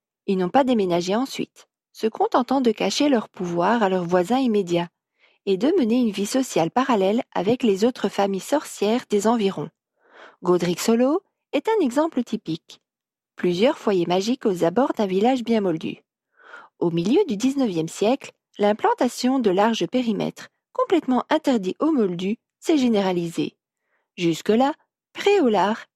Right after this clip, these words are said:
et le chemin de traverse étaient des exceptions. « J'ai toujours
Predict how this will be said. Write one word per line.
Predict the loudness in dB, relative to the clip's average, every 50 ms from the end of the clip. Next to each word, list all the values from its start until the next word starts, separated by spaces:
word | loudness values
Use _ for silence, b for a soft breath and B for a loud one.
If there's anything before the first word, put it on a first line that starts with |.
| _ -2
et | -2 0
le | 0
chemin | -2 -2 -2 0 0 0 0
de | 0 -2
traverse | -2 -2 -2 -2 0 0 -2 -2 -4 -8 -14 -20 _ _ _ _ 0
étaient | 0 2 2 2 2
des | 2 2 2 0
exceptions. « | 0 -2 -2 -4 -4 -6 -8 -8 -8 -8 -10 _ _ _ _ _ _ _ _ _ _ _ _ _ _ _ _ _ _ _ -2
J'ai | -2 -2
toujours | 0 0 0 2 2 2 0 -2 -4 -8